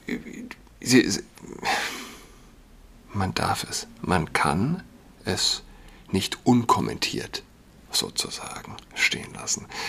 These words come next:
Jana Hans-Jürgen, externe Expertin.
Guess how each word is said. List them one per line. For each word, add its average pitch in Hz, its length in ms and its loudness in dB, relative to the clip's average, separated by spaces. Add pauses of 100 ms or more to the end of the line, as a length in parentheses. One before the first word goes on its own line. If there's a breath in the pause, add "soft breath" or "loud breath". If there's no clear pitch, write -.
(220 loud breath)
Jana 107 560 8
Hans-Jürgen, 95 760 6 (560)
externe - 840 4
Expertin. - 920 2